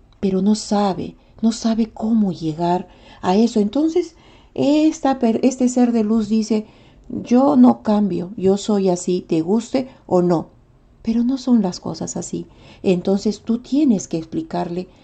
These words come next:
que hay otro, otro camino. Enséñale cuál es el camino de sanación, porque yo te aseguro que esta persona aún no ha sanado del todo,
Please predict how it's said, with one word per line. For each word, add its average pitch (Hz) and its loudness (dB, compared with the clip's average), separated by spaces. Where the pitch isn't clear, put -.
que 170 -4
hay 196 -4
otro, 202 -10
otro 208 -4
camino. 160 -6
Enséñale 180 2
cuál 262 -2
es 262 -2
el 202 -2
camino 208 0
de 185 -2
sanación, 165 -4
porque 175 2
yo 214 2
te 269 0
aseguro 220 2
que 196 -4
esta 202 -4
persona 190 -4
aún 196 2
no 214 2
ha 240 4
sanado 214 0
del - -2
todo, - -4